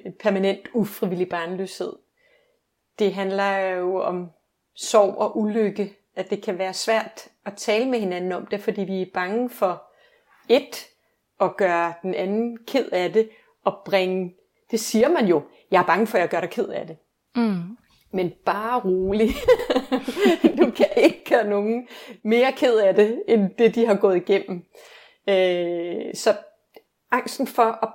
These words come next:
Speaker 1: bringe sig ind i et rum, man ikke kan kontrollere.
Speaker 2: Mm.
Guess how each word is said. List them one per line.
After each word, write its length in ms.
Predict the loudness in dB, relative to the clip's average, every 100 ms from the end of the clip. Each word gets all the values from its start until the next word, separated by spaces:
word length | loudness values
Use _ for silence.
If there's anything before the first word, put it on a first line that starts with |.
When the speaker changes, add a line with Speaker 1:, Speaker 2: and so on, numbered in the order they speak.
| -2
Speaker 1:
bringe 300 | 0 0 -2
sig 180 | -4 -4
ind 160 | -2 -2 -2
i 80 | -2
et 180 | -2 2
rum, 160 | 0 0
man 200 | -4 -2
ikke 180 | -2 -4
kan 160 | -8 -8
kontrollere. 720 | -6 -8 -6 -4 -4 -6 -12 -16 _ -8
Speaker 2:
Mm. 440 | -2 -2 -2 -6